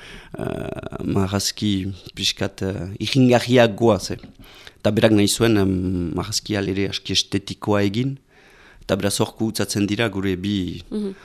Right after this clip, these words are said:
Speaker 1: bata ahunt, eh, farsa dena edo, eh, tobera, gaia, eta besteak pixkat beste, bon, ez dakit, ni, ni astapenean nintzen bat ere horta eta biatu, minen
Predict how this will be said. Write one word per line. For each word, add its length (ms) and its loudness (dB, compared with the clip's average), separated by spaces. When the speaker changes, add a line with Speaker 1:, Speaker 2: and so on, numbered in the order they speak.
Speaker 1:
bata 380 2
ahunt, 380 -2
eh, 200 -4
farsa 420 -6
dena 260 0
edo, 360 -2
eh, 200 -10
tobera, 420 2
gaia, 340 0
eta 120 0
besteak 380 -4
pixkat 440 -6
beste, 480 -4
bon, 160 -6
ez 60 -16
dakit, 340 -8
ni, 320 0
ni 220 6
astapenean 420 6
nintzen 240 2
bat 160 0
ere 280 2
horta 420 -2
eta 200 -4
biatu, 320 -4
minen 360 0